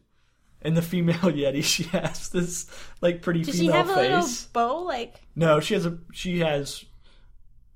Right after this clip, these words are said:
Speaker 1: boobs and a
Speaker 2: Right.
Speaker 1: female face.
Speaker 2: Huh.
Speaker 1: That's how you can tell she's the female Yeti.
Speaker 2: Huh.
Speaker 1: She
Speaker 2: Huh.
Speaker 1: runs a chicken farm.
Speaker 2: In the suburbs.
Speaker 1: In the suburbs. <laughs>
Speaker 2: Oh,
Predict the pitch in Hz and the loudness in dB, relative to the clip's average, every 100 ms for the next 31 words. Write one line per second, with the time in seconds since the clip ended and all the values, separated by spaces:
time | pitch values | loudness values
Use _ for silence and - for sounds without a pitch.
0 | - - 151 180 170 170 - - - - | -16 -6 4 6 6 4 0 -8 -10 -12
1 | 143 147 208 160 143 131 123 107 107 - | -6 -2 0 0 0 -2 -4 -6 -6 -12
2 | - - - - - - - - _ - | -14 -20 -20 -20 -20 -20 -20 -20 _ -20
3 | - 240 180 127 123 120 113 107 - - | -8 -4 -2 -4 -6 -8 -8 -10 -16 -18
4 | - - - - - - - - - - | -18 -18 -20 -20 -20 -20 -20 -20 -20 -20
5 | - - - - - 233 202 - - - | -20 -20 -20 -20 -16 -14 -14 -18 -20 -20
6 | - - - - _ - - - 127 120 | -20 -20 -20 -20 _ -20 -16 -8 -6 -6
7 | 117 - 104 101 - - - - - - | -8 -10 -12 -14 -14 -16 -20 -20 -20 -20
8 | - - - - - - - - - 214 | -20 -20 -20 -20 -20 -20 -20 -20 -10 -8
9 | 190 190 196 190 175 175 - 123 113 - | -8 -8 -8 -8 -10 -12 -12 -10 -10 -12
10 | - - - - - - - - - - | -16 -18 -16 -14 -14 -14 -16 -18 -18 -20
11 | - - - - - - 381 370 359 | -20 -20 -20 -20 -20 -12 -4 0 0